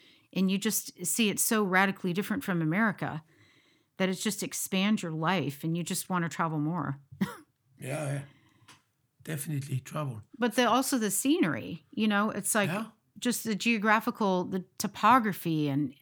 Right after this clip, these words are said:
Speaker 1: I mean, I know Bora Bora has been on the list for a while and it, it will happen as soon as travel is able. But just to see the gorgeous parts of the world, you know, the seven wonders of the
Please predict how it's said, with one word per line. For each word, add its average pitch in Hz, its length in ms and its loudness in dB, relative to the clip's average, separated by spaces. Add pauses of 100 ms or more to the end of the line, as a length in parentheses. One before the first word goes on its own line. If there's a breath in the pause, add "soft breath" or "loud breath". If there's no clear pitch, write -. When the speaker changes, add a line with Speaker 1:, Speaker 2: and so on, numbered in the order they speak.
(120)
Speaker 1:
I - 40 -6
mean, 202 260 4
I 202 120 2
know 214 140 4
Bora 190 280 4
Bora 180 180 4
has 170 120 0
been 180 100 0
on 165 140 4
the 160 40 4
list 165 240 0
for 170 120 -2
a 165 40 -2
while 156 440 4
and 151 160 0
it, 151 160 0 (840 loud breath)
it 214 160 4
will 214 160 4
happen 185 580 4 (520)
as 170 120 -8
soon 185 260 0
as 170 160 -2
travel 170 400 0
is 160 140 -4
able. 160 520 -2 (220)
But 175 240 0 (260 soft breath)
just - 220 2
to 262 60 0
see 254 200 2
the 208 120 4
gorgeous 190 520 0
parts 180 380 0
of 185 60 -4
the 170 80 -2
world, 175 580 -2 (300)
you 196 100 0
know, 185 80 0
the 175 60 -2
seven 202 340 2
wonders 196 380 2
of - 20 -2
the 214 60 0